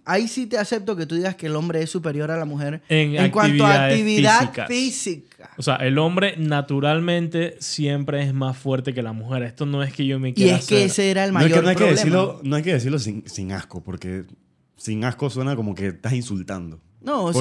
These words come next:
Speaker 1: sin asco me refiero a que sin, sin tapujos, pues.
Speaker 3: No, por eso, o sea,
Speaker 1: Decirlo como es.
Speaker 3: como es, estadísticamente, el hombre tiene más fuerza
Speaker 2: Que una
Speaker 3: es
Speaker 2: mujer.
Speaker 3: que una
Speaker 1: Sí,
Speaker 3: mujer.
Speaker 1: sí.
Speaker 2: Y
Speaker 1: Bueno.
Speaker 2: también, asimismo, volviendo a los temas anteriores, asimismo también se ven los deportes, tal vez eso pueda ser una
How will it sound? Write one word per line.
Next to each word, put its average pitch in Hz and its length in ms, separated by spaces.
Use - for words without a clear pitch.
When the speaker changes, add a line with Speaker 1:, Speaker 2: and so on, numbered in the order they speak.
Speaker 1:
sin - 40
asco 247 280
me 269 100
refiero 233 340
a 254 100
que 208 160
sin, 190 340
sin 202 220
tapujos, 208 440
pues. 160 200
Speaker 3:
No, 180 200
por 180 120
eso, 156 180
o 117 40
sea, 185 160
Speaker 1:
Decirlo 269 200
como 247 240
es. 143 440
Speaker 3:
como 117 300
es, 233 440
estadísticamente, 139 1120
el 110 160
hombre 120 300
tiene 117 280
más 110 200
fuerza 107 500
Speaker 2:
Que 123 120
una 110 80
Speaker 3:
es 107 80
Speaker 2:
mujer. 101 420
Speaker 3:
que 113 80
una 110 160
Speaker 1:
Sí, 113 60
Speaker 3:
mujer. 135 200
Speaker 1:
sí. - 100
Speaker 2:
Y 143 80
Speaker 1:
Bueno. 220 220
Speaker 2:
también, 147 140
asimismo, 165 760
volviendo 127 360
a 143 40
los 131 100
temas 139 280
anteriores, 123 440
asimismo 123 420
también 113 200
se 131 100
ven 123 160
los 131 120
deportes, 147 680
tal 120 160
vez 120 80
eso 123 260
pueda 123 180
ser 127 220
una 123 400